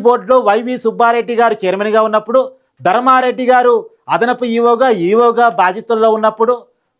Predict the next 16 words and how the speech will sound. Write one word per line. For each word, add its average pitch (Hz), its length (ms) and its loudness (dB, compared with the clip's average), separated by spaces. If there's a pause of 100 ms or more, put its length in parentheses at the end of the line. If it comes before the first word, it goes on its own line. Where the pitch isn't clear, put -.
తర్వాత 269 420 2 (180)
కూడా 269 260 2 (340)
భూమన 247 280 0 (100)
కరుణాకర్ 226 500 0
రెడ్డి 208 180 -6
గారు 190 180 -2
చైర్మన్గా 190 400 -2
ఉన్నప్పుడు 180 300 -4 (380)
అనేక 262 380 0
సార్లు 220 280 0
కంప్లైంట్ 190 360 -4
చేశారు. 196 280 0 (420)
వాళ్ళు 254 240 2 (100)
మాత్రమే 233 420 0
కాదు, 233 160 0 (120)
అనేక 262 300 0